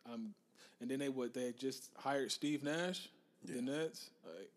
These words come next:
Speaker 1: everybody was like, "Well, that's what they do with point guards." Like, not really. Like, they t-, oh, they talk about Doc. Yeah, well, Doc had, uh, he had a hurt Grant Hill
Speaker 2: Mm.
Speaker 1: and Tracy McGrady.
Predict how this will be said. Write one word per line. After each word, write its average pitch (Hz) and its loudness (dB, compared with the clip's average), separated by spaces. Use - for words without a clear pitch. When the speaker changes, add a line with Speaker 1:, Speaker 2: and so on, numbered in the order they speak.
Speaker 1:
everybody 151 4
was 147 2
like, 156 6
"Well, 170 8
that's 196 8
what 190 8
they 175 8
do 180 8
with 185 10
point 170 6
guards." 160 10
Like, 139 4
not 156 6
really. 156 6
Like, 143 8
they 160 8
t-, 160 6
oh, 147 10
they 156 8
talk 170 8
about 143 6
Doc. 160 8
Yeah, 160 6
well, 143 4
Doc 180 8
had, 165 8
uh, 143 6
he 180 4
had 156 8
a 120 0
hurt 185 2
Grant 180 4
Hill 220 6
Speaker 2:
Mm. 98 -2
Speaker 1:
and 143 2
Tracy 185 4
McGrady. 165 2